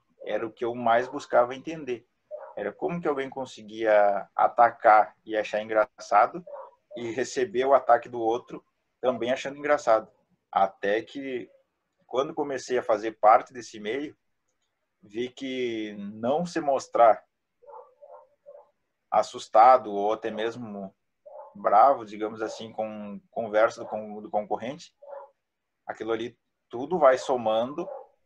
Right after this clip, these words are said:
Pra quê? Porque se o trovador ele se envergonhar ou, ou até mesmo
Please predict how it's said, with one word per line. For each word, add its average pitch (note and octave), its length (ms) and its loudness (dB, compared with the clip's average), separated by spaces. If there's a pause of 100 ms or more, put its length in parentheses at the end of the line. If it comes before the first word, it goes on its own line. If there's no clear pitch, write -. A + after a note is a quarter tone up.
(340)
Pra A#2 180 4
quê? A#2 220 -4
Porque G#2+ 880 -10 (340)
se - 180 -20
o - 60 -20
trovador B2+ 440 0
ele A2 460 -6 (920)
se - 160 -16
envergonhar B2+ 800 2 (540)
ou, G#2+ 520 -6 (380)
ou G#2 200 2
até A2 200 0
mesmo A2 640 -4